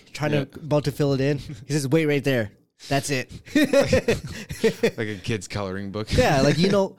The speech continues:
Speaker 1: 'cause you know when you start drawing, you kinda do a silhouette of the face, the body, kinda like the sketch.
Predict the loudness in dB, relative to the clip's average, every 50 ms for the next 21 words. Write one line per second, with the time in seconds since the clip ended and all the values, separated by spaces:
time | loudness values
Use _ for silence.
0 | _ _ _ -8 -6 -4 -2 0 2 2 4 4 4 2 2 2 2 0 0 0
1 | 0 0 0 2 2 2 2 2 2 2 0 -2 -4 -4 -4 -4 0 0 2 2
2 | 2 0 -2 -2 -2 0 0 0 -2 -4 -6 -8 -10 -6 -4 -2 -2 -2 -2 -4
3 | -6 -10 -10 -6 -4 -2 -2 -2 -4 -4 -6 -8 -10 -10 -10 -10 -8 -8 -8 -8
4 | -8 -8 -10 -10 -8 -6 -6 -6 -6 -6 -10 -16